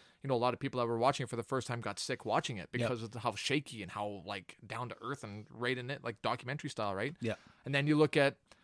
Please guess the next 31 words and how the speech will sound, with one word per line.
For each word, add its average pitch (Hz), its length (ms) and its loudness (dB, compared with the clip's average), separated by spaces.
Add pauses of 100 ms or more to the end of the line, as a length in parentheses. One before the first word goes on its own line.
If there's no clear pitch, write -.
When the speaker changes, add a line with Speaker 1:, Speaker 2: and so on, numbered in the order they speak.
(160)
Speaker 1:
you 139 60 0
know, 127 160 6
his 131 220 4
epic 135 280 2
films 101 440 -2
and 113 160 -4
how 120 260 4
beautifully 147 360 6
crafted 151 400 0
they 117 100 2
are. 98 80 0
Indiana 143 340 2
Jones, 151 380 2
like, 120 140 0
so 147 180 0
many 143 160 0
huge 170 380 -2
one 131 260 2
takes 123 260 -4
that 117 80 -6
don't 147 200 0
look 190 160 0
like 151 180 -2
one 107 140 -4
take 107 240 -4
'cause 120 180 -4
it, 117 100 -4
he 131 200 -2
frames 139 480 0
his 117 120 -2
shots - 440 -2